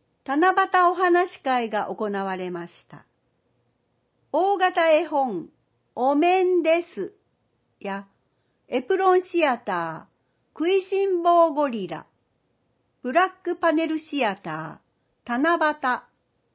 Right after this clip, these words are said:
などが披露され、参加した子どもたちは大いに楽しみました。帰りには笹と飾りセットのお土産をもらい、七夕気分を満喫できるイベントとなりました。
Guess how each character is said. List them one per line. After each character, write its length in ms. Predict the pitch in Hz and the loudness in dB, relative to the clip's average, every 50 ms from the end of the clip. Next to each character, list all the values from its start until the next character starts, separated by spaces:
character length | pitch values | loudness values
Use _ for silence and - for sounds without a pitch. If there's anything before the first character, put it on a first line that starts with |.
| _ - | _ -4
な 160 | 285 330 359 | -2 -2 -2
ど 120 | 339 349 262 | -2 -2 -2
が 120 | 247 233 | -2 -4
披 220 | 240 - 262 254 214 | -4 -4 -6 -4 -4
露 240 | 226 208 196 185 180 | -2 -4 -4 -6 -8
さ 200 | - 196 170 160 | -10 -12 -12 -12
れ、 220 | 165 165 160 180 _ _ _ _ _ | -12 -14 -16 -18 _ _ _ _ _
参 320 | _ - 302 320 359 370 349 | _ -4 0 0 0 0 0
加 180 | 359 359 370 | 0 -2 -2
し 120 | 359 - - | -2 -2 -2
た 140 | 330 330 | -2 0
子 120 | 330 294 269 | 0 -2 -2
ど 120 | 254 285 | -2 0
も 120 | 277 285 277 | -2 -2 -2
た 140 | - 220 | -4 -6
ち 180 | 202 - - 185 | -8 -8 -8 -10
は 220 | 165 165 156 - - _ _ _ _ _ _ _ | -10 -10 -12 -14 -18 _ _ _ _ _ _ _
大 240 | - 311 370 370 359 | -2 0 0 2 2
い 100 | 339 277 | 0 0
に 160 | 240 220 202 | -2 -4 -4
楽 240 | 202 202 190 190 202 220 | -6 -6 -6 -6 -6 -8
し 140 | - - | -8 -10
み 160 | 196 190 180 175 | -8 -8 -6 -8
ま 160 | 175 165 165 160 | -8 -10 -14 -18
し 120 | - - | -20 -20
た。 160 | - 165 - _ _ _ _ _ _ _ _ _ _ _ _ _ _ _ _ _ _ _ _ _ _ _ _ _ _ _ _ _ _ _ _ | -20 -20 -20 _ _ _ _ _ _ _ _ _ _ _ _ _ _ _ _ _ _ _ _ _ _ _ _ _ _ _ _ _ _ _ _
帰 320 | - 269 285 311 349 359 359 | -4 -2 0 0 2 2 2
り 140 | 349 339 | 2 2
に 220 | 311 277 240 208 185 | 0 0 -2 -4 -6
は 160 | 180 156 - _ _ _ _ | -8 -10 -12 _ _ _ _
笹 400 | _ - 302 311 311 370 349 349 | _ -4 -4 -2 0 0 -2 0
と 380 | 349 - 302 302 285 - - _ _ | 0 2 2 2 2 -2 -6 _ _
飾 300 | - - 269 262 - 370 | -8 -8 -2 2 2 2
り 160 | 370 381 381 | 2 2 0
セ 140 | 370 - 403 | -2 -2 -4
ッ 60 | 392 392 _ _ | -4 -6 _ _
ト 120 | - 240 220 | -4 -4 -2
の 180 | 208 190 156 | -2 -4 -2
お 120 | 175 214 233 | -2 -2 0
土 140 | 254 254 | 0 0
産 340 | 247 240 226 220 226 214 208 | -2 -2 -2 -2 -4 -2 -4
を 60 | 202 | -4
も 160 | 196 196 196 190 | -4 -4 -6 -6
ら 220 | 185 185 180 180 | -6 -8 -8 -8
い、 240 | 175 170 165 170 - _ _ _ _ _ _ _ _ _ _ _ _ _ _ _ | -10 -10 -12 -16 -20 _ _ _ _ _ _ _ _ _ _ _ _ _ _ _
七 240 | 262 262 285 339 | -4 -2 0 2
夕 320 | 359 359 370 359 370 359 349 | 2 2 0 0 -2 -4 -4
気 140 | - 320 311 | -4 -4 -6
分 340 | 277 269 247 226 208 196 185 | -4 -6 -6 -6 -6 -4 -4
を 120 | 175 175 | -4 -4
満 260 | 180 208 240 294 330 | -4 -4 -4 -4 -4
喫 320 | 320 - 302 294 - 294 262 | -4 -6 -8 -10 -8 -8 -8
で 120 | 269 262 | -8 -8
き 140 | 254 - 262 | -8 -8 -8
る 200 | 214 196 175 - | -6 -6 -6 -8
イ 80 | 190 180 | -8 -6
ベ 180 | 190 220 233 | -6 -4 -4
ン 100 | 233 226 | -4 -6
ト 140 | 226 214 208 | -6 -8 -10
と 140 | 208 214 202 | -8 -8 -8
な 120 | 196 185 | -8 -8
り 140 | 180 185 180 | -8 -10 -10
ま 160 | 185 180 175 | -10 -10 -12
し 180 | 175 - - _ | -14 -18 -20 _
た。 160 | - - - | -20 -20 -20